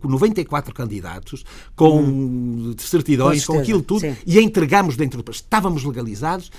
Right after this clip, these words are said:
Speaker 1: e entregamos dentro do prazo.
Speaker 2: Foi a
Speaker 1: A co-
Speaker 2: lista que foi legalizada.
Speaker 1: E,
Speaker 2: Eh,
Speaker 1: e o Tribunal
Speaker 2: hum.
Speaker 1: Constitucional veio dizer, não pode concorrer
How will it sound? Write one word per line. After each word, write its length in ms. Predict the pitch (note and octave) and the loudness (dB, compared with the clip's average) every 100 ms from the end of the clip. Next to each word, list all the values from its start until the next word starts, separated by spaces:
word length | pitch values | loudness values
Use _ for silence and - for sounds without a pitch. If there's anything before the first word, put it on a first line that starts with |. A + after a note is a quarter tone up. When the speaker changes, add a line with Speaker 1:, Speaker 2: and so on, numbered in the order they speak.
| - | -10
Speaker 1:
e 80 | C#3+ | -4
entregamos 440 | D3+ B2+ A#2+ D3 - | -4 -4 -6 -6 -6
dentro 220 | A#2+ - | -8 -10
do 100 | - | -16
prazo. 380 | - - - - - - - | -18 -16 -18 -18 -20 -20 -20
Speaker 2:
Foi 220 | - G3 F#3+ | -2 2 4
a 40 | |
Speaker 1:
A 20 | |
co- 80 | G3 | 4
Speaker 2:
lista 260 | A#3+ - F3+ | 4 2 0
que 60 | |
foi 160 | - E3 | 0 -2
legalizada. 560 | D3 C#3+ B2+ A#2 A#2 - - C#3 C#3 | 0 -2 -4 -6 -12 -16 -12 -4 0
Speaker 1:
E, 220 | D#3 F3 | 0 2
Speaker 2:
Eh, 100 | F3+ F#3+ | 0 2
Speaker 1:
e 160 | G3 | 2
o 80 | F#3+ | 2
Tribunal 400 | - B3+ G3+ G#3 | 2 0 2 2
Speaker 2:
hum. 40 | D#3 | 2
Speaker 1:
Constitucional 560 | G3+ - F#3 G#3 A3+ | -2 0 0 0 0
veio 260 | F3 G#3+ F3 | 0 0 -2
dizer, 340 | E3 C#3 A2 B2 | -4 -4 -4 -2
não 240 | F#3 F3 | 0 0
pode 260 | F#3 G#3+ - | 2 2 2
concorrer 460 | E3 D3+ E3+ A#3 | -2 -2 -2 -2